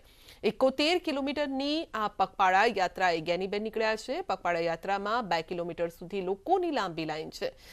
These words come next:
ભાભર પોલીસ પણ બંદોબસ્તમાં જોડાઈ છે. તો કાલે ગેનીબેન નળેશ્વરી માતાના મંદિરે પહોંચી અને માનતા પૂરી કરશે.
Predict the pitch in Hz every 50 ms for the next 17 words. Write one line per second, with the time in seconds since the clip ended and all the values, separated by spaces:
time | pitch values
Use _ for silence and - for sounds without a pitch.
0 | - - - 190 185 196 226 233 226 277 294 339 349 330 - 262 254 254 285 285
1 | - - - 247 247 262 269 208 208 196 190 180 170 - 151 - - 160 156 156
2 | - 156 160 160 165 160 - - 202 - - - - - - - _ - - 165
3 | - 190 190 202 226 220 208 196 190 202 220 202 226 233 254 262 233 185 175 175
4 | 170 - - 202 208 247 285 269 226 208 196 - 208 202 196 190 175 165 175 165
5 | 202 214 202 185 - - 180 196 202 - - 262 165 - - - 185 170 156 151
6 | 147 160 165 202 240 233 - 175 151 151 214 - - - - 220 208 202 240 -
7 | - 156 139 - - - 208